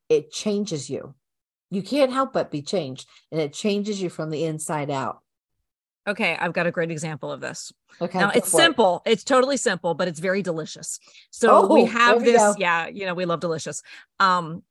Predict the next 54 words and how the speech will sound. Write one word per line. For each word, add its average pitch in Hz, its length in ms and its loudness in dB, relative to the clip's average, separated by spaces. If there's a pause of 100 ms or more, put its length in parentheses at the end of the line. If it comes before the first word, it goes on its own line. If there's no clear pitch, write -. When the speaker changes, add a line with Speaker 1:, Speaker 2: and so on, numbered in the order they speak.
(100)
Speaker 2:
there's 196 180 -4
this 226 140 -2
donut 180 320 -2
shop 151 320 -6
in 160 120 -10
Franklin 156 380 -10
here 139 400 -8
at 160 100 -4
a 160 40 -8
place 156 200 -8
called 190 180 -6
The 226 60 -6
Factory, 160 480 -6
and 160 200 -8
the 156 80 -10
donut 160 280 -8
shop 151 240 -10
is 165 80 -16
called 147 240 -10
Five 147 220 -8
Daughters. 185 560 -4
And 165 300 -6
when 165 120 -6
we 180 80 -6
started 208 300 -4
coming 202 260 -6
here 175 220 -4
on 160 220 -6
a 156 260 -4
part-time 185 380 -6
basis, 160 480 -8 (560)
as 220 160 2
soon 294 440 4
as 277 120 4
we 226 100 4
got 202 140 0
off 185 100 -2
the 175 80 -14
plane, 151 300 -12
Deb, 151 260 -6 (160)
we 175 100 -2
went 160 180 -4
to 165 40 -12
the 156 80 -8
donut 151 240 -8
store 147 240 -10
because 151 280 -10
these 160 180 -10
donuts, 156 420 -10 (300)
I 208 100 -4
can't 247 360 -2
even 240 260 0
describe 180 720 -4
them. 233 300 -4